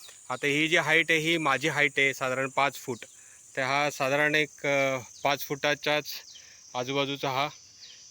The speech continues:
सणसणीत असा प्रचंड आकाराचा चतुर्भुज विरगळ आहे. चतुर्भुज विरगळ म्हणजे तिच्या चारी बाजूला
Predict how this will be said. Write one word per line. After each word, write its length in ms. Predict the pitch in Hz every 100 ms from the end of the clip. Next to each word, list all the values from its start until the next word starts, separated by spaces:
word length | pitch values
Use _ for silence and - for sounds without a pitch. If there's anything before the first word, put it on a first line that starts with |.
| - - - -
सणसणीत 520 | - 156 156 180 185 170
असा 240 | 160 160
प्रचंड 720 | 151 - - 143 165 165 165
आकाराचा 480 | 151 - 156 151 156
चतुर्भुज 600 | 143 156 - 180 160 156
विरगळ 460 | 160 139 131 123 113
आहे. 80 | 90 - - - - - - - - - - - -
चतुर्भुज 440 | 139 156 156 156 160
विरगळ 300 | 156 151 156
म्हणजे 220 | 156 156
तिच्या 280 | 147 143 156
चारी 320 | - 143 156
बाजूला 420 | 156 156 160 180